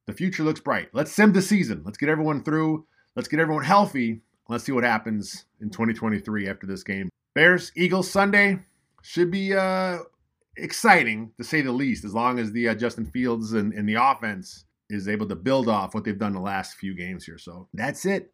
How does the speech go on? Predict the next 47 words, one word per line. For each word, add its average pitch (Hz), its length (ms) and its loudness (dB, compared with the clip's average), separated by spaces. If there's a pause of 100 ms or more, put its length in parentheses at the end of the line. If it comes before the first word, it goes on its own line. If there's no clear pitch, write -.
(120)
Short, - 600 -2 (380)
sweet. 185 640 -2 (320)
Make 139 120 -2
sure 165 120 -2
you 165 60 2
guys 156 220 2
are 151 80 0
all 147 160 2
st-, - 320 -10
staying 156 320 0
locked 165 400 0
on 165 180 2
to 143 60 -4
the 127 80 -2
podcast 147 600 2
channel 156 380 -2
or 123 100 -2
the 107 80 0
video 127 220 -2
channel, 160 320 -2
wherever 120 220 2
you 120 100 0
get 113 200 -2
your, 110 340 0
uh, 101 240 -4 (260)
your, 101 220 -6
your 95 180 -6
content 156 640 0 (320)
from 113 140 2
Windy 123 200 0
City 127 220 -4
Gridiron 151 400 2
there. 156 300 0 (380)
Um, 101 140 -6
of 101 120 -4
course, 135 360 0
after 123 300 2
the 127 80 -4
game 127 240 0
ends, 151 540 0 (180)
Robert 120 320 2
Schmitz - 680 -6
will 110 140 -2
be 104 140 2
jumping 120 340 -2
on 110 160 2
both. 156 400 2